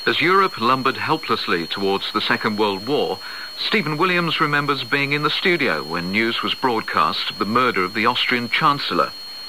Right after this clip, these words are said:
Just in time, he noticed the title of the next piece of music, Viennese Caprice. As tension heightened, even the children's messages from the chief Ovaltini came under scrutiny.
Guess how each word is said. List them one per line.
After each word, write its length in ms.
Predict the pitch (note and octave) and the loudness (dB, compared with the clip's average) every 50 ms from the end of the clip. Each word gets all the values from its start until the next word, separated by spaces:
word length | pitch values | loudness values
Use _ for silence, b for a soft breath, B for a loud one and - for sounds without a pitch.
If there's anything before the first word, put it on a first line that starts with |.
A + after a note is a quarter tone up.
| - - | -12 -2
Just 260 | - - - - - G#2+ | 0 0 0 2 0 -2
in 120 | F#2 F2 | -2 -2
time, 360 | - - G#2 F#2+ G2 B2+ D3 | 0 2 4 4 4 2 2
he 100 | B2 F#2+ | 0 0
noticed 400 | F2+ G2+ G#2 A2+ - A#2+ - - | 2 2 2 2 0 -2 -2 -2
the 60 | - | -4
title 300 | C3+ - C3 A2+ A#2+ - | 0 2 2 2 4 2
of 60 | B2 A#2 | 0 0
the 60 | B2+ | 0
next 220 | C#3 C3 - - | -2 -2 -2 -2
piece 180 | - C#3 C3 - | -2 -2 0 -2
of 80 | C3 | -2
music, 380 | C#3 D3+ D#3 - G2 - - - B B B B B B B B B G2+ | -2 -2 0 0 0 -2 -2 -6 B B B B B B B B B -6
Viennese 680 | G#2+ G#2+ D3 E3 E3+ D#3 D3 D#3 D#3 D3+ D#3 C#3 - | -2 0 0 0 0 0 0 0 0 0 0 -2 -2
Caprice. 760 | - - - - - - E3+ F3+ C3+ - - - - - - B B B B B B B B B B B B B | -2 -2 -4 -2 0 0 0 0 0 -2 -2 -2 -2 -4 -6 B B B B B B B B B B B B B
As 120 | - - - | -4 -2 0
tension 420 | - G#3 A3+ G#3+ - - E3+ C#3 | 2 2 2 2 2 0 0 0
heightened, 520 | - - F#3 F3+ D#3+ - - E2+ D2 - - - - - - - - | 2 2 2 2 2 0 -4 -8 -6 -8 -10 -12 -12 -14 -14 -6 -2
even 240 | - A2+ A#2+ E3+ E3 | 0 0 0 2 0
the 80 | F3 F#3 | 0 0
children's 540 | - - A#3 G#3+ G3 D3 B2 G#2+ G2 - | 2 4 4 4 4 2 2 0 0 0
messages 480 | G2+ F#2+ F2 - - - - D2+ - - | 0 0 0 0 -4 -4 -4 -4 0 0
from 220 | - - G2+ G#2+ | 0 0 0 0
the 80 | - - | 0 0
chief 240 | - - C3+ C#3 - | 2 0 0 2 2
Ovaltini 760 | C#3 C#3 D3 C#3 D3 C#3+ - - E3+ E3+ F3+ C#3 D#2 D2 - | 2 2 2 2 -2 -4 -2 -2 -2 0 0 -2 -4 -4 -4
came 220 | - G2+ G2+ G#2 | -2 -2 2 2
under 180 | G#2+ A2+ C3 - | 4 2 2 0
scrutiny. 540 | - - - D3 A2+ - - - - - | 0 2 2 2 2 0 -4 -6 -8 -8